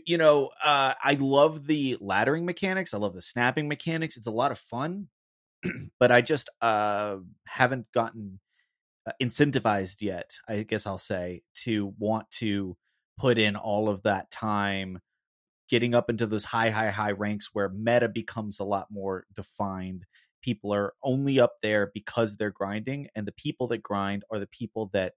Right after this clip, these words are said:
net deck and the people that, um, are, are sorting out, you know, here are the de-, definitively strongest lists, and I'm going to either play them or account for them, right? So I'm not in that area,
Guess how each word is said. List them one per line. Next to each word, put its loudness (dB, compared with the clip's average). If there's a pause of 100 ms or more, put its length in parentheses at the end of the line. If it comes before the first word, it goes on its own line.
net -6
deck -18 (340)
and 0
the 4
people -4
that, 0 (360)
um, 0
are, -2
are -4
sorting -4
out, -2
you -6
know, -6
here -2
are 4
the -6 (100)
de-, -10 (200)
definitively 0 (180)
strongest -4
lists, -6
and -4
I'm -2
going -2
to -14
either -8
play 2
them -2
or 0
account -8
for -20
them, -20 (580)
right? 2 (580)
So 4
I'm 2
not 6
in 2
that 4
area, -8